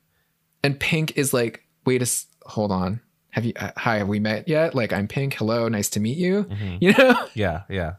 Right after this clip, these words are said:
Speaker 2: yeah.
Speaker 1: And so there's immediately this conflict around kind of, like,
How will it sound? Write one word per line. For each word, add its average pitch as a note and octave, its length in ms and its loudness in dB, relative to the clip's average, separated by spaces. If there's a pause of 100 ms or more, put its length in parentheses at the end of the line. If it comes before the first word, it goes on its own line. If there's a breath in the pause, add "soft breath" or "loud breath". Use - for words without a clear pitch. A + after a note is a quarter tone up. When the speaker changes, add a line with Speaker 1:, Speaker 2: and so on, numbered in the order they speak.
Speaker 2:
yeah. F2 200 -4 (460 loud breath)
Speaker 1:
And F3+ 120 2
so G3+ 100 2
there's F#3+ 200 2
immediately E3 600 0
this B2+ 180 0
conflict C3 540 -2
around A#2+ 540 0
kind F#3 280 -2
of, F#3+ 140 -2
like, C#3+ 340 -4